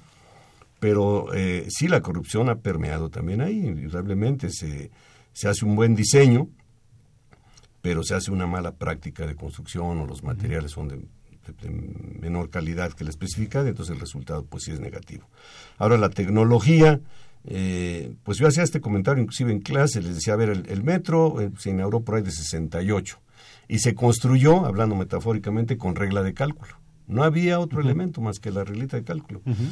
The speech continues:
Speaker 1: Y la línea doce se construye con sistemas G P S, con computadoras de alta generación. Otro está ahí funcionando, bien que mal, pero ahí está funcionando. Y la línea doce efectivamente en un breve tiempo se tuvo que interrumpir por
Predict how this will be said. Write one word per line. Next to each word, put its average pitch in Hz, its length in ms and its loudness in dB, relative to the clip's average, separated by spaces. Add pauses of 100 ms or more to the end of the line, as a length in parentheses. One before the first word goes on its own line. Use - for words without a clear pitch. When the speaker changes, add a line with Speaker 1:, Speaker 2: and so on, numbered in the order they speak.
(300)
Speaker 1:
Y 120 100 -2
la 127 140 6
línea 151 260 6
doce 151 280 6
se 104 40 2
construye 120 540 2
con 90 180 -2
sistemas 80 500 -8
G 82 160 -10
P 80 440 -10
S, 87 180 -12
con 78 160 -10
computadoras 80 720 -8
de 85 80 -6
alta 78 200 -10
generación. 73 640 -6
Otro 151 240 0
está 117 180 -2
ahí 113 140 2
funcionando, 107 560 0
bien 110 180 -2
que 104 100 -4
mal, 127 120 -2
pero 107 120 -4
ahí 95 40 -2
está 92 140 -6
funcionando. 104 580 -2 (340)
Y - 60 -8
la 95 160 -2
línea 113 240 0
doce 117 240 2
efectivamente 104 640 -4
en 90 80 -4
un 92 80 -2
breve 98 220 -2
tiempo 95 340 -4
se - 160 -8
tuvo 82 300 -10
que 85 160 -6
interrumpir 82 640 -6 (340)
por 76 220 -10